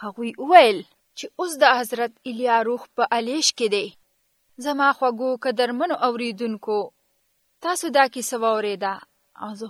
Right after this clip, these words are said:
اوس هم هغه شان ایله لرم چې ستاسو به دا کیسه هم ډېره خوښه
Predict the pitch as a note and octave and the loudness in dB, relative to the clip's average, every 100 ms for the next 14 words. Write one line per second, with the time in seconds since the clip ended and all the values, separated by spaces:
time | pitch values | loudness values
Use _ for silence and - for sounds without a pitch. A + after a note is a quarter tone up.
0 | G#3 G#3 - G#3+ G#3 A3+ A#3 A#3+ B3+ A#3 | -12 -14 -12 -12 -8 -6 -4 -4 -4 -6
1 | - D4+ C#4+ A#3 A#3 A3+ A3+ A3+ A3 - | -4 0 2 4 4 2 -4 -8 -8 -4
2 | A3+ A#3 A3+ A3 A3+ A3+ A#3 A#3+ A#3 A#3+ | -4 -4 -6 -2 -2 -2 -8 -8 -8 -8
3 | B3 A3+ B3 C4 C4 A#3 G#3 G#3+ | -8 -6 -4 -2 -4 -4 -8 -8